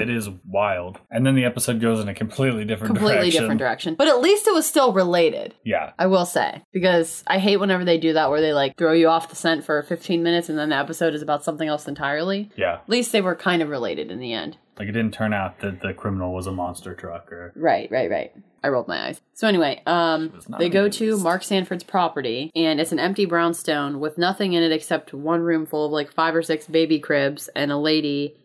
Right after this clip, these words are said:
Speaker 2: who says she's the babysitter or the nanny. Stabler has a picture of baby Emma, which he compares against all the other babies. I would never be able to do that.
Speaker 1: No, me neither. I, <laughs> I was thinking, like, uh, <laughs> shouldn't we, like, call the mom at this point, or?
Speaker 2: They were pretty much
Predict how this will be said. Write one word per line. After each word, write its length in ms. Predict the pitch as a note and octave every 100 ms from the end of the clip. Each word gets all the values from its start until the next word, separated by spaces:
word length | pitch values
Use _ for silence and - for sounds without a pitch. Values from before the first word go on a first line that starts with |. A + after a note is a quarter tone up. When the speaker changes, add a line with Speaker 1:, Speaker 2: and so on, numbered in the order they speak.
| _
Speaker 2:
who 100 | D#3+
says 220 | D#3+ D#3+
she's 240 | D#3 D3+ C#3+
the 80 | C#3+
babysitter 640 | D3+ C#3 C#3 C3+ C3+ C#3
or 40 |
the 80 | C3+
nanny. 540 | C3+ C3+ A#2 A#2 C#3+ _ _ -
Stabler 380 | - G3 F#3 F#3+
has 100 | D#3+
a 80 |
picture 340 | D#3 A#3 A3+ G3
of 100 | E3
baby 280 | D#3+ D#3 C3+
Emma, 340 | D3+ D3 D#3
which 140 | D#3 F3
he 80 |
compares 460 | E3 D3+ F#3+ F#3 F3+
against 300 | E3 D#3 -
all 180 | D3 E3
the 100 | D#3+
other 140 | D3
babies. 560 | C#3+ C#3+ C3+ C3+ C#3 - -
I 140 | D#4+
would 220 | A3 G3
never 220 | F#3+ E3
be 120 | E3 D#3
able 200 | C#3 C3
to 80 |
do 140 | B2+ A#2
that. 280 | G#2 - -
Speaker 1:
No, 300 | B2 A#2 G#2+
me 160 | A2+ A2
neither. 220 | G#2 G#2+
I, 480 | B2+ E3+ - F3 C3+
<laughs> 40 |
I 60 | F3+
was 180 | E3+
thinking, 380 | - C#3 B2 A2
like, 300 | G#2+ F#2+ - _ A#2
uh, 640 | B2 B2+ C3 C#3 - G3 -
<laughs> 120 | -
shouldn't 280 | - - A3
we, 60 | C4
like, 200 | B3 C3
call 240 | - C#3+
the 80 | B2+
mom 280 | A2+ B2 B2+
at 80 | B2+
this 160 | C3
point, 580 | - B2+ B2+ B2+ B2+ B2
or? 420 | G#2+ G2+ G2 F#2+ F#2+
Speaker 2:
They 80 | B3+
were 100 | A#3+
pretty 200 | D#4+ D#4+
much 200 | C4